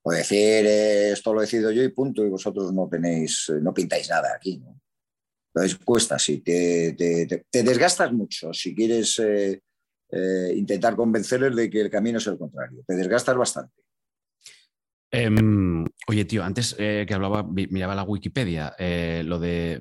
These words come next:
Speaker 2: mm, di-, lo de
Speaker 1: Mira
Speaker 2: disjockey.
Speaker 1: la Wikipedia.
Speaker 2: No, no, no la miro más, pero claro, es que, eh, lo de, lo de disjockey, y además me has dicho,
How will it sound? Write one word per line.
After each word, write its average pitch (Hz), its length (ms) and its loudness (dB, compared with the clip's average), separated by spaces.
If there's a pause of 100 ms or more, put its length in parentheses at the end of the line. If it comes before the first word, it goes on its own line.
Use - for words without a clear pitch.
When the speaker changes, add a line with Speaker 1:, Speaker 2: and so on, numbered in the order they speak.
(160)
Speaker 2:
mm, 82 280 -4 (200)
di-, 101 260 -10
lo 95 140 -6
de 90 140 0
Speaker 1:
Mira - 20 -4
Speaker 2:
disjockey. 87 440 0
Speaker 1:
la 104 100 2
Wikipedia. 95 720 -4 (280)
Speaker 2:
No, 131 180 0
no, 151 100 2
no 127 120 2
la 147 80 0
miro 143 180 2
más, 151 180 0
pero 92 160 -4
claro, 104 280 -2
es 90 60 -12
que, 113 280 0
eh, 101 340 0
lo 98 160 -2
de, 95 120 -4
lo 101 100 0
de 98 80 0
disjockey, 107 320 0
y 92 80 -2
además 120 280 0
me 117 80 0
has 95 100 -6
dicho, 80 340 -8